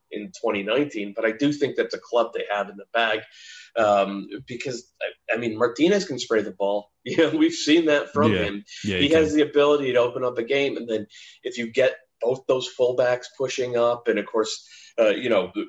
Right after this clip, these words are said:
Speaker 1: one of the tens and then two center forwards, like, you, you can do some stuff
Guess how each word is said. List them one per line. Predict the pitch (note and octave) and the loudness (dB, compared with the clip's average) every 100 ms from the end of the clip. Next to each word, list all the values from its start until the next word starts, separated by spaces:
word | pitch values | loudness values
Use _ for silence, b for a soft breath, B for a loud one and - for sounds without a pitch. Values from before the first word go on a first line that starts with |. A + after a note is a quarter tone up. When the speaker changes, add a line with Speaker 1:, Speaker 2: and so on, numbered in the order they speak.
| _ _ _ _ | _ _ _ _
Speaker 1:
one | A2 A#2+ B2+ | 0 2 2
of | B2+ A#2 | 0 -2
the | A#2 | -6
tens | - A2+ A2+ A#2+ A2+ | -2 0 0 -4 -10
and | G#2 | -8
then | F#2 | -8
two | F#2 - B2 | -10 -12 -6
center | - A#2+ A#2+ | 0 2 0
forwards, | A#2+ B2 B2 A#2+ | 0 0 2 0
like, | A2 G#2 | -2 -4
you, | A2+ - | -10 -12
you | D#3 D#3+ | -2 -2
can | F#3 F#3+ | 0 -2
do | F3 G3 | 0 -2
some | F#3+ C#3+ | -2 -6
stuff | - A#2+ G#2+ - | -2 0 0 -4